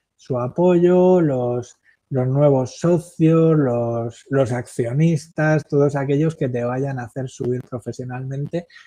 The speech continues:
los ubicas hacia el noroeste. Hacer una reunión de ese tipo en esa zona, en la zona noroeste, es bueno, es adecuado al Feng Shui. Ten en cuenta que el Feng Shui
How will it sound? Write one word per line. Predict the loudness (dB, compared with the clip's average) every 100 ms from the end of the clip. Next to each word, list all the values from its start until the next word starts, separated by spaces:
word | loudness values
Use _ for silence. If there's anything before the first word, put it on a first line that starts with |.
| _ _
los | 4 6 4 0
ubicas | 0 4 4 2 -4 -6
hacia | -10 -10 -10
el | -8 -10
noroeste. | -10 -10 -10 -12 _ _ -20
Hacer | -20 -14 -10
una | -8 -8 -8
reunión | -8 -8 -6 -6 -6 -6
de | -8
ese | -10
tipo | -4 -2 -2 -8 -14
en | -18 -16
esa | -14 -12 -14
zona, | -8 -6 -4
en | -6
la | -10
zona | -16 -16 -16 -14
noroeste, | -12 -8 -8 -8 -10 -10 -14 -20 _ 0
es | 4 4 4
bueno, | 4 2 -2 -6
es | -6 -4
adecuado | 0 0 0 0 0 -2 -4 -10 _ _
al | -6 -6 -6
Feng | -8 -8 -8
Shui. | -6 -6 -6 -12 _ _ _ _ _
Ten | -6 -2
en | 0
cuenta | 2 0 0
que | -2 -4
el | -2 -4
Feng | -6 -10 -10
Shui | -4 0 0